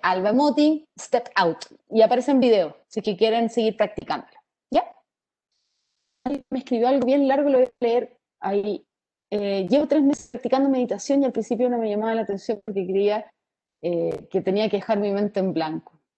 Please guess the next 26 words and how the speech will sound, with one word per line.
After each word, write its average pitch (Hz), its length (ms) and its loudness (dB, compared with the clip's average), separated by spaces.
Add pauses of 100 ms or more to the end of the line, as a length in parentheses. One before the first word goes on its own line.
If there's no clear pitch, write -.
¿ya? 196 220 -8 (500)
Efectivamente, 254 840 0
no 226 300 0
es 262 360 0
dejar 247 400 2
la 254 120 2
mente 247 280 0
en 226 180 2
blanco, 214 640 -2 (140)
es 214 120 -6
mucho 226 240 0
más 247 340 -2
simple 247 400 2
que 160 120 0
eso. 170 260 -6
Dejar 202 260 2
la 240 80 2
mente 254 200 0
en 233 120 0
blanco, 233 300 2
yo 254 80 2
no 226 120 -2
sé 247 180 0
si 269 100 0
es 254 80 -2
que, - 200 -6